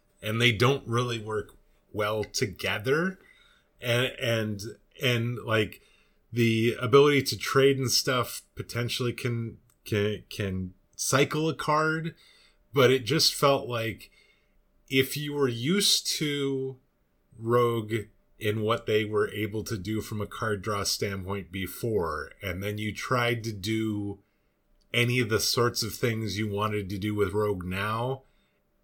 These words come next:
assuming you'd have that same level of card draw,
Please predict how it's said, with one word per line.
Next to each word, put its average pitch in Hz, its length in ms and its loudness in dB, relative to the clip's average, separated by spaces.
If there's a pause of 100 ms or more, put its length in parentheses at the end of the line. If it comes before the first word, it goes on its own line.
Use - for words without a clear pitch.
(120)
assuming 120 480 2
you'd 113 220 -2
have 110 380 0
that 107 260 -2
same 104 320 -4
level 101 280 -2
of 90 120 -6
card 110 300 -4
draw, 135 320 0